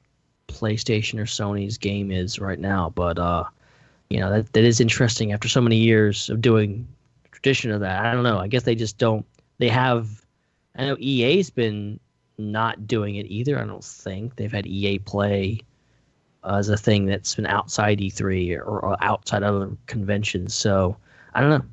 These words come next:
I don't know what the deal is. I don't know if E three is just not worth it for some companies, or they have the plans, or whatever. But it is, it's telling how, how, you know, seemingly the biggest convention seemed like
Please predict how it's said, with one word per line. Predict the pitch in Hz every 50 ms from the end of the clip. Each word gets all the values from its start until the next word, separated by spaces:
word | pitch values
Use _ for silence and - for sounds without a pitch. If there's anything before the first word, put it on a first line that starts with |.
| - -
I | -
don't | 139 143
know | 139
what | 131 131 -
the | 127
deal | 120 127 120 117 120
is. | 113 101 123
I | 113
don't | 117 113
know | 113 113
if | 107 -
E | - 120 113
three | 113 127 120 113
is | 113 107
just | 113 113 104 -
not | 123 117 110 110 -
worth | 101 110 120 113 135
it | 127
for | - 135 127
some | 135 143 135
companies, | 120 - 147 135 147 151 147 143 147 147 139 - - _ _ _ - - - _ _
or | - 113 113 113 117 117 113 113 113
they | 110 107 104
have | 120 117 110 107
the | 104 98
plans, | - - 156 156 151 151 151 147 143 143 143 131
or | - 117 110
whatever. | 107 104 113 104 92 110 120 113 110 104 98
But | 98 110 98 98
it | 98 107
is, | 104 104 104 101 107 - - - - - _ _ _
it's | - - -
telling | - - - 113 104 104 101 98 98
how, | - - 110 98 95 95 95 92 - - - _ _ _ _ _ _ _ _ _ _ _ _ _ _
how, | _ - - 101 92 92 92 101 - _ _ _ _ _
you | - 92
know, | 95 90 90
seemingly | 110 - 127 117 107 104 98 98 95
the | 92 98
biggest | 104 120 117 117 110 104 - - - - -
convention | - 117 110 107 123 120 120 - 120 110 104 101 101 104
seemed | - - 123 117
like | 110 107 107 -